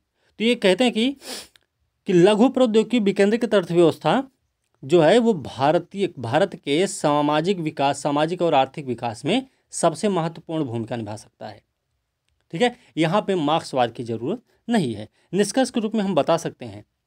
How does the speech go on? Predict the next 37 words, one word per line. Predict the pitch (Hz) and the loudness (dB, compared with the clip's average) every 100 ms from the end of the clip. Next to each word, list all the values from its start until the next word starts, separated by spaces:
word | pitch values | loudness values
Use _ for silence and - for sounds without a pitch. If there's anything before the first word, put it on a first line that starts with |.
| _ _ _ _ _ | _ _ _ _ _
कि | 190 | 0
हम | 165 | 2
कह | 175 226 | 2 0
सकते | 220 185 | 0 -2
हैं | 175 | -2
कि | |
भैया | 143 170 | 2 4
लोहिया | 165 131 160 202 | 4 2 2 2
का | 202 | 0
सामाजिक | - 143 147 156 | -2 -2 -4 -2
आर्थिक | 135 - 123 | -4 -4 -8
चिंतन | 170 196 202 | -6 -2 -2
जो | 156 | -2
है | 117 - | -4 -8
अनुभवजन्य | 147 151 139 135 135 120 185 202 | -4 -4 -4 -6 -4 -2 0 -2
साक्ष्य | - 120 113 - | -2 -4 -4 -10
पर | 127 | -10
आधारित | 120 110 202 | -6 -4 -4
था, | 220 123 127 _ _ - | -4 -6 -6 _ _ -8
और | 139 | -4
यही | 131 214 | -2 0
कारण | 160 135 120 | 0 0 -2
है | 147 127 _ _ - | -6 -8 _ _ -16
कि | - - | -16 -6
आज | 147 156 175 175 | 2 4 4 2
भी | 170 202 | 0 0
हम | 185 156 | -2 -4
भारत | 135 143 147 | -2 -4 -4
में | 147 175 156 | -4 -4 0
देख | 180 208 | -2 -2
सकते | 196 - 175 | -6 -6 -8
हैं | 151 139 - _ _ | -6 -8 -10 _ _
कि | 170 | -2
इनके | 160 160 | 0 -2
सामाजिक | - 139 147 147 143 | -2 -2 -2 -2 -4
आर्थिक | 135 135 | -4 -8
चिंतन | - 151 175 220 | -6 -4 0 -2